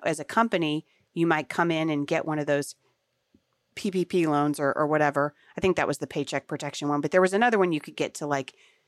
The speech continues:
increase staffing and increase technology and other things to grow your business. So say you did that, say you got that and you're having that loan, and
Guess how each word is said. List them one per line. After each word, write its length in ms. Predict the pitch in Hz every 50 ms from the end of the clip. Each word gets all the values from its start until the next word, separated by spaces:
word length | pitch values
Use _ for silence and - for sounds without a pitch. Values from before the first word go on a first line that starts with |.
| _ _ _ -
increase 760 | 151 151 147 - - - 175 156 151 147 - - - - - _ _ _ _ _ _ _ _ _ _ -
staffing 880 | - - - - 190 175 160 156 151 - - 175 160 147 143 143 139 139
and 120 | 139 139
increase 760 | 143 143 131 - - - 160 151 143 143 - - - - - _ _ _ _ _ _ _
technology 920 | - - 160 - 170 160 156 151 151 147 147 147 143 - 147 143 143 143 143
and 100 | 147 147
other 240 | - 151 151 151
things 380 | 147 - - 156 147 147 143 -
to 100 | - 151
grow 140 | - 156 147
your 140 | 151 151 156
business. 300 | 196 202 185 170 156 -
So 120 | - 165
say 180 | 143 - - 156
you 160 | 147 151 143
did 240 | 147 170 170 160 -
that, 360 | 127 123 - - - - -
say 120 | - 160
you 120 | 143 139 143
got 260 | - 139 127 127 -
that 260 | 160 135 127 135 -
and 160 | - 147 135 135
you're 100 | 135 131
having 320 | 151 131 127 143 135 135
that 180 | 135 131 - -
loan, 200 | 139 139 139 147
and 140 | 151 147